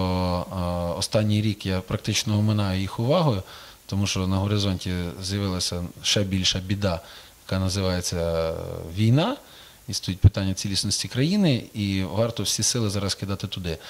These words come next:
Але попри те, ми намагаємось виправлятися. Дев'ятнадцятого, е, грудня на Миколая я заїду в, е, дитячий будинок у Львові.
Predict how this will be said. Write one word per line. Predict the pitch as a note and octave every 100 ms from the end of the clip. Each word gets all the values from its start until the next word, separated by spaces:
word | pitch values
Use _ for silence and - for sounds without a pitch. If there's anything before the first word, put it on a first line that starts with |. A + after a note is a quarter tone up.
| - - - G2+
Але | A#2+
попри | C3+ E3+ -
те, | D#3+ E3+ D#3
ми | A#2 A#2+
намагаємось | A#2 A2+ A2+ G2+ -
виправлятися. | G#2+ C3 D#3+ G3 - - B2
Дев'ятнадцятого, | A2 G2+ A2 A2 A#2 G#2 - - F#2+ F2+ - - - -
е, | G#2 F2 F2 F2 E2+ F2
грудня | C3+ F3 C#3+
на | G#2+
Миколая | G2+ - A#2+ D3 D3 A2+
я | F#2+ G2 F2+
заїду | F#2 G2+ G2 F#2 F2
в, | E2+ E2+ F2
е, | E2+ E2 E2 E2 D#2+ -
дитячий | G#2+ F#2+ F2 F2
будинок | F2+ F#2 E2+ E2+
у | G#2
Львові. | G#2+ C3+ F#3 E3+